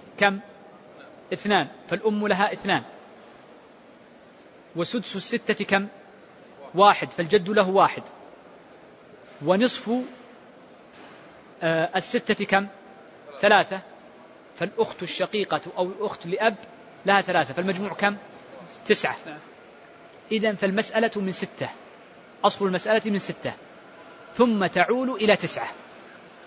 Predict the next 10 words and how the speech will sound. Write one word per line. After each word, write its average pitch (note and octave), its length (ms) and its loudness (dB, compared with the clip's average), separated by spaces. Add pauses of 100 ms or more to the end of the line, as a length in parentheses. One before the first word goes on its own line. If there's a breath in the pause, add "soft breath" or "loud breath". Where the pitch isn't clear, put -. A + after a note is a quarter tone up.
(120)
وهذا A3 260 6
معنى G3 160 2
قول G3+ 160 2
المصنف: D#3+ 440 -2
"فللزوج G3+ 440 6
نصف"، G#3 360 -2 (1040)
أي F3 60 4
ثلاثة G3+ 460 2
من F#3+ 100 -2
ستة، C#3 340 -6